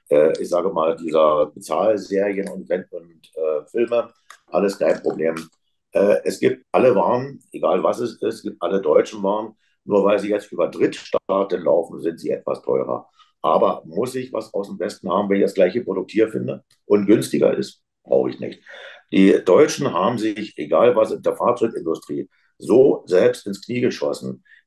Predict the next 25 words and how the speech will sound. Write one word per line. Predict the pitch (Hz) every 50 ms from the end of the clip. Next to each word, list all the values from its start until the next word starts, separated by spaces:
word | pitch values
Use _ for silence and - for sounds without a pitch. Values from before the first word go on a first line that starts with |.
| -
Diese | - 131 147 147 151
Lücken, | - - 135 135 135 143 120
die | 104 113 117
sie | 107 - -
gerissen | - 95 - 95 120 131 - 127 98 -
haben, | 67 71 71 67 65 62 62 64
waren | 69 67 73 87 92 87
nicht | 98 101 95 - -
wirklich | 95 101 98 - 101 95 - - - _ _ _ -
wichtig. | - - - - - 82 110 - - _ _ _ _ _ _ _ -
Sie | - - 85
wurden | 82 117 117 123 113
sofort | 98 101 90 - - 110 127 120 - - -
durch | - - - - 123 - - -
andere | - - - 98 98 95
Firmen, | - 101 101 104 113 104 - _ _ _ _ -
durch | 85 82 -
russische | - 123 123 120 110 - 110 95 -
Firmen | 101 107 110 110 104 -
oder | - 82 90 92 104 101
chinesische | 95 82 80 82 87 90 85 90 - 85 80 -
Firmen | - 90 87 90 - - _ _ _ _ -
ergänzt | - 80 82 - 76 80 98 - - -
und | - 101 -
geschlossen. | - - 69 65 - - 65 - _